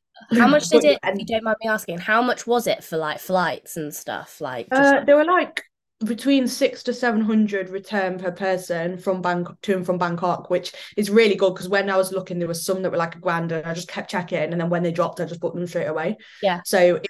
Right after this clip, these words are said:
Speaker 2: to be, to be fair, it's, like, a lo-, it's a long flight, right? You have to stop, we're stopping in Doha, so you have to stop somewhere. Um, but it is a long flight, but I thought that was, like, very good.
Speaker 1: No, that,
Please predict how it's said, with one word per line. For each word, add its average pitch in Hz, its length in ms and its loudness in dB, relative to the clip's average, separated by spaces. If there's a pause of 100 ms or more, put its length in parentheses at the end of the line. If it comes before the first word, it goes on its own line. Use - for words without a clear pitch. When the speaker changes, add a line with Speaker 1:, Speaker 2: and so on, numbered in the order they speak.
(140)
Speaker 2:
to 214 80 -6
be, 254 160 -2
to 233 120 -2
be 247 80 2
fair, 196 340 4
it's, 262 120 -4
like, 190 160 -2
a 185 60 2
lo-, 190 200 2
it's 202 140 -2
a 208 40 0
long 202 240 2
flight, 165 300 -6
right? 160 160 -8
You 175 80 -6
have 175 180 -6
to 180 60 -10
stop, 165 420 -2
we're 185 160 6
stopping 180 300 -4
in 170 80 -2
Doha, 165 480 -2 (360)
so 190 100 0
you 180 140 2
have 175 240 -6
to 175 400 0 (280)
stop - 340 -2
somewhere. 170 460 -6 (260)
Um, 175 480 -2 (220)
but 180 140 -2
it - 80 -4
is 202 160 0
a 202 40 0
long 180 220 2
flight, 165 560 -4
but 180 140 2
I 180 160 -2
thought 175 200 -4
that 160 140 -8
was, 170 220 -8
like, 156 240 -10 (160)
very 165 280 -6
good. 147 260 -10 (340)
Speaker 1:
No, 269 120 2
that, 214 200 2